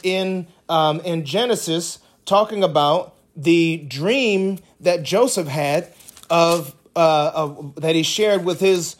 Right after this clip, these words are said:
that he shared with his brothers, what did he say? He says in, uh, Genesis chapter thirty-seven and verse nine, he says, "And he dreamed yet another dream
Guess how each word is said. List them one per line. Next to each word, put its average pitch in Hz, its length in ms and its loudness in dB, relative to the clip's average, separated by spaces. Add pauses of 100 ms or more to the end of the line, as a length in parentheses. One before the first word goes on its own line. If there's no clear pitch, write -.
(540)
that 160 200 0
he 160 80 -2
shared 202 280 2
with 160 120 -2
his 170 180 0
brothers, 202 640 0 (1200)
what 190 140 6
did 220 100 -4
he 226 80 -2
say? 175 440 0 (640)
He 185 140 2
says 180 480 2
in, 175 340 0
uh, 165 280 4
Genesis 190 460 -2
chapter 190 340 -4
thirty-seven 175 640 -2
and 185 120 -2
verse 165 260 -2
nine, 151 420 0 (320)
he 170 140 0
says, 175 240 0
"And 190 180 0
he 226 100 2
dreamed 214 380 -2
yet 214 160 0
another 208 380 2
dream 156 520 -4